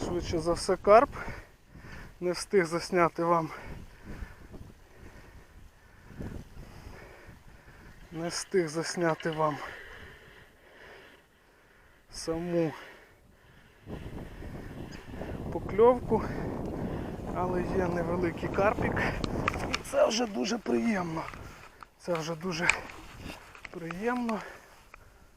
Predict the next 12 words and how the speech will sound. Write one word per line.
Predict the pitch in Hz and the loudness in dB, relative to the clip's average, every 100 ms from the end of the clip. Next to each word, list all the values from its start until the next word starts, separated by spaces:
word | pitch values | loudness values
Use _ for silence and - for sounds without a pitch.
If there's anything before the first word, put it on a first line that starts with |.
| - - | -20 -10
Так, | 175 - | -10 -8
не | 175 175 | -8 -4
хоче | - 160 - 160 | 0 0 -2 -4
він | 160 | -4
йти | 156 - 156 - - _ _ - - _ _ | -4 -6 -8 -8 -14 _ _ -20 -20 _ _
в | _ | _
підсак | 165 - - 196 - | -14 -10 -2 -2 -2
поки | - 240 - 226 | -2 -4 -2 -6
що. | - - 240 - - - - - - - - - - _ - - - - - - - - - - - - - - - - _ _ _ - - - - - - - - - - - - - - 156 170 | -4 -4 -4 -6 -12 -20 -20 -20 -20 -20 -20 -20 -20 _ -20 -20 -20 -20 -20 -20 -20 -20 -20 -20 -20 -20 -20 -20 -20 -20 _ _ _ -20 -20 -20 -20 -20 -20 -20 -20 -20 -20 -20 -20 -20 -20 -16 -10
Оп. | 214 - - - - - - - - - - _ _ _ - - - - - - - _ _ _ - - - _ _ - - - | -10 -12 -16 -16 -16 -20 -20 -20 -20 -20 -20 _ _ _ -20 -20 -20 -20 -20 -20 -20 _ _ _ -20 -20 -20 _ _ -20 -20 -14
Іди | 160 160 170 | -10 -4 -2
маленький. | 156 151 180 208 226 247 | 0 2 2 2 0 -2